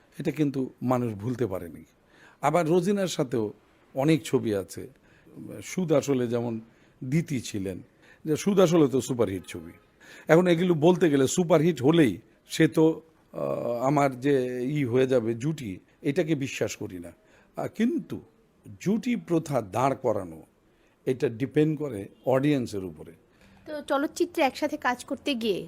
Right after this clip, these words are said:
Speaker 2: নায়িকাদের সাথে কি কখনো রোমান্টিক সম্পর্ক তৈরির, আহ, উপলক্ষ হয়?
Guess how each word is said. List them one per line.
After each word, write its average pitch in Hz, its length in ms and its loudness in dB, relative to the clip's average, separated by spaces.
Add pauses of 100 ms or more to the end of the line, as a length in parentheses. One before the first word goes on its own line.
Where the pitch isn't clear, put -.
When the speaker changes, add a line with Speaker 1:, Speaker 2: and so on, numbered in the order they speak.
Speaker 2:
নায়িকাদের 214 420 -2
সাথে 247 400 -2
কি 240 180 -8
কখনো 220 480 -4 (320)
রোমান্টিক 202 480 -4
সম্পর্ক 214 480 -6
তৈরির, 202 500 -4
আহ, 196 260 -4
উপলক্ষ 208 480 -6
হয়? 185 320 -8